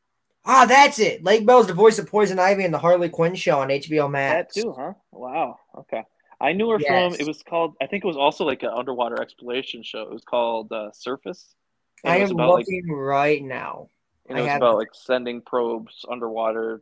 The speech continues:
Speaker 2: to find things in the deep depths of the ocean. I don't know. It's good.
Speaker 1: Is it, um, a movie or a show?
Speaker 2: It was a show. It was, like, it was, like, a crappy A B C show.
Speaker 1: Surface, right here, two thousand five, two thousand six.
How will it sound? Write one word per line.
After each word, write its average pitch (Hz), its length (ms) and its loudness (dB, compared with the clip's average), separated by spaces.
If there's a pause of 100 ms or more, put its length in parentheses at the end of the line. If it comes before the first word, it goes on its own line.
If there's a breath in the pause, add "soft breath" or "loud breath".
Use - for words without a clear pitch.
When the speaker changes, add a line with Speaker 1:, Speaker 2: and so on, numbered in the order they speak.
(120)
Speaker 2:
to 120 100 -14
find 113 480 -12 (240)
things 117 300 -14
in 120 80 -14
the 113 80 -10
deep 113 340 -12
depths - 380 -6
of 113 160 -10 (200)
the 113 120 -6
ocean. 113 480 -12 (520)
I - 40 -16
don't 113 180 -16
know. 120 140 -18 (560)
It's - 100 -20
good. - 240 -10
Speaker 1:
Is 147 140 -8
it, 170 120 -2
um, 156 600 4
a 151 80 0
movie 226 340 2
or 196 120 6
a 151 40 4
show? - 680 -8 (140)
Speaker 2:
It - 60 -8
was 131 100 -4
a 120 80 -4
show. 107 420 -6
It 120 40 -14
was, 110 100 -12
like, 104 220 -10 (340)
it 131 80 -2
was, 135 100 0
like, 165 180 2
a 170 80 0
crappy 135 480 0
A - 20 -2
B 120 140 -12
C 117 200 -14
show. 110 160 -18
Speaker 1:
Surface, 156 480 4
right 185 180 2
here, 147 200 2
two 170 120 -6
thousand 170 160 0
five, 180 160 2
two 180 120 -4
thousand 165 220 0
six. - 680 -8